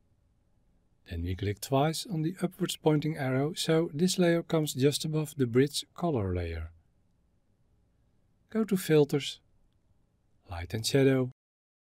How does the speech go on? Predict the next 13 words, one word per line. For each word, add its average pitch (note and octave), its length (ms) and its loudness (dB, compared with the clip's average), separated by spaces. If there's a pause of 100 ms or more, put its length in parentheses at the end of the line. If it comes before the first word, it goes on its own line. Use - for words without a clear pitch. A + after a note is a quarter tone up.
(460)
and F#3 100 -2
click F#3 200 4
on E3+ 320 0
Supernova. D#3 960 2 (1900)
Drag F3+ 320 4
the - 120 -6 (100)
orange C3 300 -2
color E3 460 0
from A#2 260 0
the G#2 100 -2
foreground D3+ 540 2
background E3 440 2
colors B2+ 520 -4